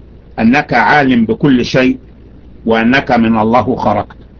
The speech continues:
وكان تعليق المسيح: "الآن تأمنون؟ هو ذا قد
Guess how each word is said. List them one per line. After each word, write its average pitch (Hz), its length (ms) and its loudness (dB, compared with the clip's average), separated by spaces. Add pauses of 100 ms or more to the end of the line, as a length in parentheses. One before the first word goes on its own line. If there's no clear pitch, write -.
(2750)
وكان 139 480 0
تعليق 131 420 0
المسيح: 120 720 -2 (2250)
"الآن 131 580 -2
تأمنون؟ 123 760 0 (1700)
هو 143 240 4
ذا 135 300 2
قد 113 300 -4